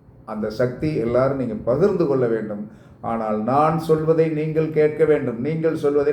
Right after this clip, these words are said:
நான் கேட்க மாட்டேன். என்ன காரணம், உங்களுக்கு தெரியாது. அதனால வந்து என்னன்னா, சூழ உடல் வெளியே தெரியும், சூட்சும உடல்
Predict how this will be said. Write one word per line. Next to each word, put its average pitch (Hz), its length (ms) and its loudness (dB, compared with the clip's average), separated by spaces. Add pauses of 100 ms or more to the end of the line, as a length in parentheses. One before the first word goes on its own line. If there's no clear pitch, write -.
நான் 120 180 -4
கேட்க 131 220 0
மாட்டேன். - 260 -8 (560)
என்ன 208 100 6 (100)
காரணம், 180 260 6
உங்களுக்கு 180 320 0
தெரியாது. 156 340 0 (1200)
அதனால 151 320 4
வந்து 127 160 0
என்னன்னா, 113 380 -4 (960)
சூழ 170 260 6 (160)
உடல் 139 280 4 (1600)
வெளியே 127 300 2 (140)
தெரியும், 107 340 -2 (1120)
சூட்சும 175 600 4
உடல் 135 240 2